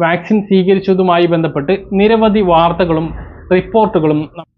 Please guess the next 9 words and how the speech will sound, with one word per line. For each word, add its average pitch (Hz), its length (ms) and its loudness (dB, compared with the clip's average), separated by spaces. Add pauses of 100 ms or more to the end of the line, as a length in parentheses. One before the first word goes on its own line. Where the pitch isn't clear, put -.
(200)
നമുക്ക് 190 280 2
ചുറ്റും 170 380 0
ഇപ്പോൾ 165 480 -2
വന്നുകൊണ്ടിരിക്കുകയാണ്. 151 840 0 (460)
ഇതിൽ 233 200 2
പല 220 380 0
ആളുകളും 170 580 0
ആശങ്കപ്പെട്ടിരിക്കുന്ന 170 1000 0
സാഹചര്യമുണ്ട്. 151 840 -2